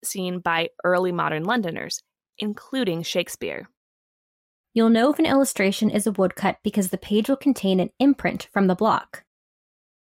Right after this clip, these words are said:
Speaker 1: But if you can't travel to a museum with woodcut exhibits, that's all right. There are many facsimile copies of woodcuts online through educational and cultural institutions. We'll link some in the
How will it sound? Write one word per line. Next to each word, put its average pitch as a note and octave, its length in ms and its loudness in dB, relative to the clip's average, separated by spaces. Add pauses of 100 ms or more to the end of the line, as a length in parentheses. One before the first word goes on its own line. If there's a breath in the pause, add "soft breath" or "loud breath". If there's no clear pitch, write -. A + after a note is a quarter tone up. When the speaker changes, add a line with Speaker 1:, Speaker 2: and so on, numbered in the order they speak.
(580)
Speaker 1:
But A3+ 300 2 (180)
if A3+ 120 -4
you A3+ 140 -2
can't - 380 -6
travel A3+ 360 -2
to G#3 140 -4
a G3+ 40 -2
museum F3+ 480 -2
with G#3 340 -2
woodcut E3 320 0
exhibits, - 540 -6 (380)
that's C4 240 -2
all B3+ 100 0
right. B3+ 260 -2 (600)
There A#3 120 2
are G#3+ 220 2
many A3+ 600 0 (100)
facsimile A#3 580 -2
copies G#3 380 -2
of G3 100 -10
woodcuts F3 340 -2 (140)
online G3+ 540 2
through - 280 -4
educational G3 720 -4
and E3+ 140 -8
cultural G3 400 -6
institutions. - 720 -8 (640)
We'll A#3+ 240 4
link B3+ 220 0
some F3+ 340 0 (140)
in F#3+ 80 -2
the - 80 -2